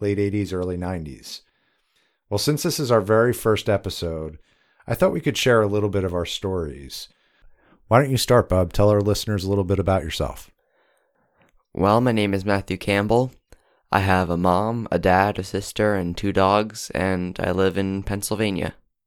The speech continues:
Speaker 1: How old are you, Matthew?
Speaker 2: I am fourteen years old.
Speaker 1: Great. Any, uh, interests that you have?
Speaker 2: Well, I collect Pokemon cards, and I like to read and play video games.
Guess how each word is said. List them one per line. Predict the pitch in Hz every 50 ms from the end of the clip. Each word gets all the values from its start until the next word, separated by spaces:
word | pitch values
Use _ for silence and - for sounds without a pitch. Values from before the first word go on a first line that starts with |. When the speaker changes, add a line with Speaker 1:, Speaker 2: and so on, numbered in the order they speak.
| _ _ _ -
Speaker 1:
How | 92 104 101
old | 101 104 104 90
are | 92 90
you, | 85 82
Matthew? | 82 82 82 80 - 90 82 76 - - _ _ _ -
Speaker 2:
I | - 90 98
am | 95 92 90 92
fourteen | - - - 104 107 - - 107 107 113
years | 110 113 98
old. | 101 90 - - - - - _ _ _ _ _ _ _ _
Speaker 1:
Great. | - 87 95 117 95 - _ _ _ _ _ _ _ _ _ _ _ _ _ _ _ _ _ _ -
Any, | 117 110 110 110 110 110
uh, | 107 101 98 -
interests | - 117 120 - - 135 127 - -
that | - 135 127
you | 127 127
have? | 117 123 127 131 139 143 139 - - - - - - _ _ _ _ _ _ _ _ _ _ _ _ _ _ _ _ _
Speaker 2:
Well, | 104 104 110 117 120 120 113 -
I | 98 107 107
collect | - - 117 110 104 - - - - -
Pokemon | - 104 104 - - 104 104 107 110 107 110
cards, | - 104 104 101 101 101 101 104 95 - -
and | 92 95
I | 95
like | 98 101 98 -
to | - 87
read | 90 95 95 92 87
and | 90 90 -
play | - 90
video | 85 - 85 - - -
games. | - - - - - - - - -